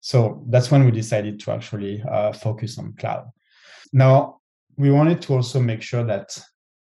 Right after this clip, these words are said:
as we create cloud, we continue to improve open source because we, we are still a small team,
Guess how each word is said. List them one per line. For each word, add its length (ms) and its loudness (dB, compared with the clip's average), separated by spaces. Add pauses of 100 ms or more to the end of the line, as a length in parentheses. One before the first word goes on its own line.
(540)
as 280 6
we 440 0 (120)
create 480 0
cloud, 400 0 (220)
we 120 2
continue 460 6
to 200 -8
improve 400 -4
open 260 -8
source 160 -14
because 240 -8
we, 240 -6 (320)
we 140 2
are 20 4
still 300 2
a 40 2
small 640 2
team, 440 -4